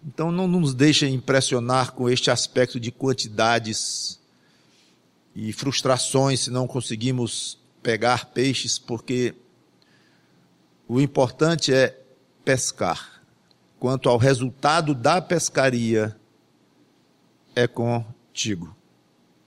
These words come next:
Então, alguém que passou três horas pescando e não pegou um peixe, ele pode dizer: "Eu passei três horas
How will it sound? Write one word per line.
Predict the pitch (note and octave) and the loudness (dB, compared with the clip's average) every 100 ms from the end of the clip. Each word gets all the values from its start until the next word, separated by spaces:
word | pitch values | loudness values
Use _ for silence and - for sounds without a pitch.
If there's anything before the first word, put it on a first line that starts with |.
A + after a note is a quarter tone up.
| _ _ _ | _ _ _
Então, | - B2+ | 0 2
alguém | C3+ B2 F#3 G3 | 2 2 2 2
que | E3 | 0
passou | D3 C3 B2+ A#2+ A2 | 0 2 2 -2 -4
três | - F3+ G3 C#3+ | 2 4 4 6
horas | D#3+ D#3 B2+ - | 4 4 0 -8
pescando | - C3 - - C#3+ D3+ A#2+ A#2 | -2 -2 -2 -2 0 0 -2 -4
e | B2+ | -4
não | C3+ C3+ | -2 -2
pegou | C3+ B2 B2 - | -2 2 0 0
um | G3 | -4
peixe, | F3 - F#3 F3 - A#2+ - | -2 2 2 2 0 -2 -2
ele | C#3 C#3+ | 0 0
pode | - C#3+ C3 | 2 2 2
dizer: | A#2 B2 B2 A#2+ - | -2 0 0 -2 -4
"Eu | C#3+ | -4
passei | D3 C#3+ - B2 A#2+ A2+ _ _ _ | 0 0 0 -2 -2 -4 _ _ _
três | - E3+ C#3+ | -2 0 2
horas | B2 B2 B2 A#2 - | 4 4 4 -2 -8